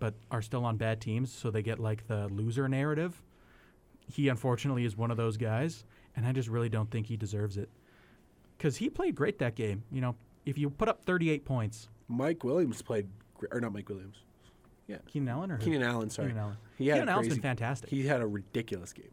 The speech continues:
Speaker 1: He's been
Speaker 2: For a
Speaker 1: very
Speaker 2: guy
Speaker 1: good.
Speaker 2: that's been na-, uh, labeled as the slow, tall wide receiver.
Speaker 1: He looks a lot better.
Speaker 2: He's pretty fast,
Speaker 1: I
Speaker 2: and
Speaker 1: put
Speaker 2: he
Speaker 1: that narrative on him.
Speaker 2: Yeah.
Speaker 1: I'm not ashamed to admit it. I thought he looked, uh, bad last year,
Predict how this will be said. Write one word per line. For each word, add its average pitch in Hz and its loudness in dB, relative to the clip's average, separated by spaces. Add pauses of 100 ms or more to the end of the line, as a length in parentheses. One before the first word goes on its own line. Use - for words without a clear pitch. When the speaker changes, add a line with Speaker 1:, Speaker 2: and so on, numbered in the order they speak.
Speaker 1:
He's 175 -2
been 135 0
Speaker 2:
For 107 6
a 180 10
Speaker 1:
very - 6
Speaker 2:
guy 156 8
Speaker 1:
good. 196 10
Speaker 2:
that's 185 2
been 143 2
na-, 123 2
uh, 117 0
labeled 120 0
as 110 0
the 104 -2
slow, 110 -2 (380)
tall 110 0
wide 113 0
receiver. 107 -2
Speaker 1:
He 131 0
looks 127 -4
a 110 -4
lot 117 -8
better. 113 -2 (240)
Speaker 2:
He's 117 -6
pretty - -6
fast, 139 0
Speaker 1:
I - 2
Speaker 2:
and 107 -2
Speaker 1:
put 104 0
Speaker 2:
he 104 -2
Speaker 1:
that 131 0
narrative 117 0
on 104 -2
him. 101 -6 (640)
Speaker 2:
Yeah. 143 -2
Speaker 1:
I'm 120 0
not 139 2
ashamed 143 -2
to 135 -2
admit 135 0
it. 117 -6
I 139 2
thought 120 0
he 175 0
looked, 131 -2
uh, 196 -4
bad 156 0
last 113 0
year, 104 0